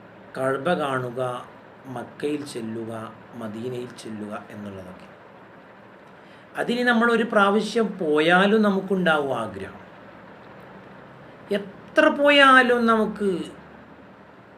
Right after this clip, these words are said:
നമുക്കൊരിക്കലും ആ ആഗ്രഹം ഇല്ലാതിരിക്കുകയില്ല, പ്രിയപ്പെട്ടവരെ. എന്താണതിന് കാരണം? ലോകത്ത് നമ്മൾ വെ-, മറ്റെവിടെങ്കിലും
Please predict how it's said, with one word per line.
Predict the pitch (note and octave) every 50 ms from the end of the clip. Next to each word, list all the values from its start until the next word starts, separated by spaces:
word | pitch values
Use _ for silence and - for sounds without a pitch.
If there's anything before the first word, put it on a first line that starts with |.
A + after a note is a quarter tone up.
| - - - - - - - - - - - - - - - - - - - - - - - - - - - - - - - D#3+
നമുക്കൊരിക്കലും | D#3+ F#3+ G3 G3 C4+ C4 C4 C4 - - - C#4+ C#4+ C4 C4+ C4+ A#3 E3+ F#3 G#3
ആ | G#3+ G3+ G3+ G#3
ആഗ്രഹം | G3 F3+ F3+ - A#3+ A#3 G#3+ G3+ G#3+ G3+ D3 C#3+ D3
ഇല്ലാതിരിക്കുകയില്ല, | D3+ D#3+ F#3+ G3+ G#3+ G#3 G3+ G3 F3+ F3+ - - E3 C#3+ B2 A2+ A2 A2+ A2 G#2+
പ്രിയപ്പെട്ടവരെ. | A2 A2 G#2 G2+ - G#2+ F#2+ - G2 F#2 F#2 F#2 - - - - - - - - - - - - - - - - - - - - - - - - - - - - - - - - - - - - - - - - - - - - - - - - - - - - - - - E3
എന്താണതിന് | F3 G#3 G#3+ C#4 C#4 C4 C4 A#3 A#3+ A3 A3 A3 - - D#3+
കാരണം? | C3+ C3 C#3+ D3+ F3 E3 C3 A2 - - - - - - - - - - - - - - - - - - - - - - - - - - - - - - - - - - - - - - - - - - - E3
ലോകത്ത് | F#3+ B3 C#4 C4+ - - - C#4+ C#4 C4 B3
നമ്മൾ | A#3 A#3+ B3 B3 B3 A#3+ A3 - G#2+ - - -
വെ-, | E3 F3+ F#3+ F3+ F3+ F#3
മറ്റെവിടെങ്കിലും | F3+ F#3 - C4+ C4 A3 A#3+ G3 A3+ A3+ A#3 A3+ G3+ A#3 A3+ A#3 A3